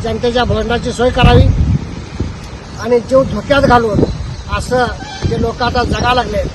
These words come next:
त्यांना सोय निर्माण करून द्यावी. आणि हे करण्यासाठी शासनाबरोबर आम्ही सुद्धा लोकप्रतिनिधी या नात्यानं तुमच्या पाठीचे आहोत. आणि तुम्ही काय गरज असेल तर आमचा एक मोबाईल नंबर दिलेला आहे, त्या मोबाईल नंबरवरती संपर्क साधावा.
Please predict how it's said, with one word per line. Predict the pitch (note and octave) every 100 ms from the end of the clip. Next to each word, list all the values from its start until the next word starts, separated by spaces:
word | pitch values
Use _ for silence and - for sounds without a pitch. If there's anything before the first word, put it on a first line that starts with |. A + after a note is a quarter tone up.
| - -
त्यांना | - A3 A#3+
सोय | - B3
निर्माण | B3 A#3 A#3
करून | A#3+ A#3 A#3
द्यावी. | A#3 A#3 A#3 G3+ - -
आणि | G3+ - A#3+
हे | B3+
करण्यासाठी | B3+ A#3+ A#3 A3 - - - - - -
शासनाबरोबर | G#3 - A#3+ A#3+ A#3+ A#3+
आम्ही | G3+ B3
सुद्धा | A#3+ A3 G3+ F3 - -
लोकप्रतिनिधी | G#3+ B3 C4 C4 A#3+ C#4 C4+
या | B3
नात्यानं | A#3 G#3+ A3 G#3 F3+ - -
तुमच्या | G3+ A#3
पाठीचे | A#3+ B3 - C#4+ C4+
आहोत. | A#3 G3 F3 - - -
आणि | - A#3
तुम्ही | - A#3 B3+ B3+ - - - -
काय | A3 B3
गरज | A#3+ B3 B3
असेल | A#3 B3+ C4+ B3
तर | A#3
आमचा | A3 A3+
एक | A#3+
मोबाईल | A3+ A3+ A#3+ A#3+
नंबर | A#3+ A#3+
दिलेला | A3 B3 A#3+
आहे, | G3+ - - -
त्या | A3
मोबाईल | A3+ G#3+ A3+ A#3
नंबरवरती | A#3 A#3 A#3 A3+ A#3+
संपर्क | - G#3 A3+ B3
साधावा. | A#3+ A3+ A#3+ B3+